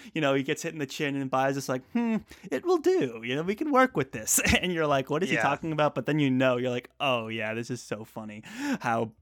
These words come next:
Speaker 1: Baez is just, like, looking
Speaker 2: Well,
Speaker 1: at Jezal like a prized horse or something.
Speaker 2: here's, he-, well, here's that quote, Charles,
Speaker 1: Mm-hmm.
Speaker 2: 'cause I, I had that one when I read it, from Baez after he's looking at Jezal's new face. He says,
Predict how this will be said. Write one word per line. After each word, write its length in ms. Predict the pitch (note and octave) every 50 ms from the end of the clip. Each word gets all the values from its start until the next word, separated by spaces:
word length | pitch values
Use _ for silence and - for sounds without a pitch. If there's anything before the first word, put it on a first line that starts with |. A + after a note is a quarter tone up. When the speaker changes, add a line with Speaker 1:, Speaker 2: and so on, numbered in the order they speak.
| _
Speaker 1:
Baez 460 | - A#2+ A#2 A#2 A#2 A#2 A#2 A#2+ A#2+
is 140 | C#3 C3 - -
just, 200 | D#3 C3+ - -
like, 220 | D3+ C#3 C3+ -
looking 240 | C#3 C3 - C#3+ C3+
Speaker 2:
Well, 100 | C3 C#3
Speaker 1:
at 100 | C3+ C3+
Jezal 360 | - B2+ - C3+ B2+ B2+ B2+
like 160 | B2 A#2+ -
a 60 | C3+
prized 760 | - - - D3 C3 A#2+ B2 B2 B2 B2 B2+ B2 - - - - -
horse 480 | - - C#3 B2+ B2+ C3+ C#3 - -
or 100 | F#3+ G3
something. 360 | - - - - F#3+ E3+ A3 B3+
Speaker 2:
here's, 180 | G3 D#3+ -
he-, 520 | G3 - - - - - - - C#3 E3 -
well, 140 | F3 E3+ F3+ -
here's 320 | - G3 A3 B3+ A#3+ -
that 240 | - F3+ D3+ D3 -
quote, 440 | - - - - C#3+ C3 A2 G2+ - _ -
Charles, 340 | - A#2+ G2 G2 F#2 F#2 -
Speaker 1:
Mm-hmm. 300 | C#3+ C#3 B2 A#2 - E3+ - -
Speaker 2:
'cause 200 | - A#2 G#2 A#2
I, 160 | A2+ A2+ B2+ -
I 120 | A#2+ A#2
had 320 | A2 A#2 C3 C3+ B2+ A#2 G#2+
that 100 | A2 G#2
one 120 | G#2+ G#2+
when 100 | G#2+ G#2
I 60 | G#2 G2+
read 180 | G2+ G#2 G2+
it, 120 | G2+ A2 - - - - - - _ _ _ _ _ _ _ - - _ _ - -
from 260 | - - C#3+ A#2+ A#2
Baez 560 | A#2+ A#2 A2+ A#2 A#2 A#2 A2+ A2 G#2 - - -
after 320 | A#2+ A2 G#2+ - - A#2 G#2+
he's 180 | A#2 A2 G#2
looking 200 | A2 G#2+ - A#2 A2
at 60 | -
Jezal's 380 | - G#2 - A2 G#2 G2+ -
new 80 | A2+ G#2
face. 380 | - - A2 G2+ G2 F#2+ - -
He 80 | A#2+
says, 300 | A2 - B2 A2 G#2 -